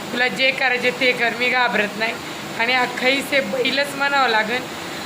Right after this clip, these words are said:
हा बैलाचं रूपांतर असल्यामुळे याला काय कळणार आहे काय नाही. चला मग नेक्स्ट ब्लॉग आपण पाहूया नेक्स्ट टाइम.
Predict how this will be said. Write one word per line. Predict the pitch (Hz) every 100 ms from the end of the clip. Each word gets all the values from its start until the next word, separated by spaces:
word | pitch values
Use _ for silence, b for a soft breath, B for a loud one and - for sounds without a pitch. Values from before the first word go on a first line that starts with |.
| -
हा | 233
बैलाचं | 233 254 262 269 269
रूपांतर | 269 254 262 254 262
असल्यामुळे | 269 269 247 240 247
याला | 240
काय | 240 277
कळणार | 269 262 254 247
आहे | 214
काय | - 214
नाही. | 202 190 - - - - - -
चला | 277 294
मग | 302 285
नेक्स्ट | 285 285
ब्लॉग | 240 262
आपण | 254 254
पाहूया | 240 262 247 240
नेक्स्ट | 240 233 -
टाइम. | 240 233